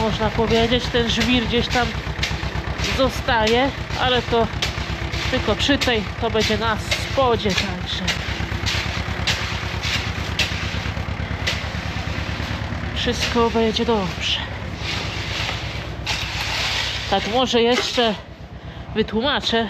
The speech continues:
bo wydaje mi się, że mówiłem też to w poprzednim filmie na temat jakości tego betonu. My mamy tą wiedzę, że to nie będzie taki sam beton jak ten kupny z betoniarni, że tam jest, wiadomo,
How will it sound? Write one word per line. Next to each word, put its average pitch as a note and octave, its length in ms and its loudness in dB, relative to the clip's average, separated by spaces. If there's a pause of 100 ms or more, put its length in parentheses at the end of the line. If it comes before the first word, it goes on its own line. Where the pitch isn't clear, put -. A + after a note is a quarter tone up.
(100)
bo G#3+ 160 -2
wydaje G#3 380 2
mi G#3 80 0
się, G#3 120 -2
że A3 120 4
mówiłem A#3+ 380 2
też G3+ 200 0
to G#3+ 120 0
w - 60 -4
poprzednim G#3+ 500 0
filmie A#3 280 2
na F#3+ 80 2
temat G#3 280 2
jakości G#3 440 0
tego G3+ 240 2
betonu. G#3 440 2 (800)
My C#4 160 4
mamy A3+ 580 4 (1400)
tą A#3+ 180 4
wiedzę, A3 420 6
że A3 160 2
to A#3 160 4
nie A3+ 180 2
będzie A3 320 2
taki G#3+ 260 -2
sam A3 260 0
beton A3+ 320 2
jak G#3 200 0
ten G3 240 0 (720)
kupny B3 400 6
z G3 60 -8
betoniarni, G#3+ 720 2
że G#3 100 0
tam G3+ 220 0
jest, G3+ 160 2
wiadomo, G#3+ 460 4